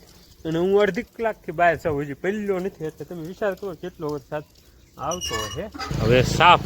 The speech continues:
કરવું છે. અમારા રાજભાઈ જો બ્રશ કહીને સાફ કરે છે. હે ને, મારા ઈકાની હાલત તમે જુઓ, કેવી કરી નાખી છે. અહીંયા હે ને, ઉપર જે આ ઓલી પડ રહી ને, એની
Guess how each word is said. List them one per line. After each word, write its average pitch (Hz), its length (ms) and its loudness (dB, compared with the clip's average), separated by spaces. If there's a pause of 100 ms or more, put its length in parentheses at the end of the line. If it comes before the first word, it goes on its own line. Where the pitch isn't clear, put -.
કરવું 120 340 -2
છે. 160 120 0 (560)
અમારા 113 280 0
રાજભાઈ 120 380 4
જો 127 120 2 (240)
બ્રશ 123 300 4
કહીને 135 340 2
સાફ 113 340 -2
કરે 104 220 -4
છે. 147 100 0 (420)
હે 139 80 -2
ને, 117 120 -2 (680)
મારા 107 220 -4
ઈકાની 107 380 -4
હાલત 113 340 0
તમે 104 200 -4
જુઓ, 98 240 -6 (480)
કેવી 147 460 0
કરી 117 200 0
નાખી 107 380 -4
છે. 165 120 2 (560)
અહીંયા 147 240 -4
હે 170 80 -8
ને, 160 120 -8
ઉપર 151 320 -8
જે 147 380 -4 (240)
આ 131 100 -10
ઓલી 131 260 -10
પડ 170 260 -6
રહી 208 200 -6
ને, 196 120 -6 (720)
એની 139 320 -8